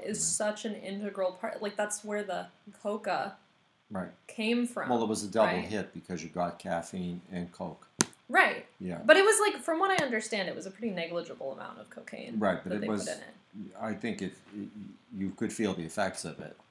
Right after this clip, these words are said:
Speaker 1: Well, regardless, you will not find that piece of information anywhere in the
Speaker 2: Right.
Speaker 1: Coca-Cola Museum.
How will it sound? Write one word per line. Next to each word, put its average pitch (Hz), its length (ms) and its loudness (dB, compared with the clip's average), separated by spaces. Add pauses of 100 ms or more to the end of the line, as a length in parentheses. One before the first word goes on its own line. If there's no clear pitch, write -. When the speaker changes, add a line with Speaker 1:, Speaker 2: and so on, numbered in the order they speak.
(520)
Speaker 1:
Well, 247 340 12
regardless, 220 920 6
you 233 120 2
will 247 100 4
not 233 260 4
find 226 360 2
that 202 220 2
piece 233 180 -2
of 214 60 -6
information 208 800 -6 (360)
anywhere 233 440 4
in 190 100 -4
the 196 80 -4
Speaker 2:
Right. 180 200 -4
Speaker 1:
Coca-Cola 190 720 -2 (340)
Museum. 202 760 0